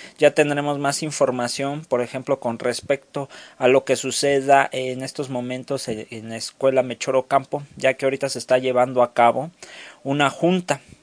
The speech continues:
Y lo que digan, pues, a través de las redes sociales, la cual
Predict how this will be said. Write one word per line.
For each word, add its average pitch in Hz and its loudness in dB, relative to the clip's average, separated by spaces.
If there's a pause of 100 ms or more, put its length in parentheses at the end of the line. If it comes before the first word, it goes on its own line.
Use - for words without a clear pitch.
(180)
Y 127 -10
lo 120 0
que 127 0
digan, 151 4
pues, - -4
a 123 -2
través 127 -2
de 143 -2
las 131 2
redes 139 -4
sociales, 156 2
la 120 0
cual 160 6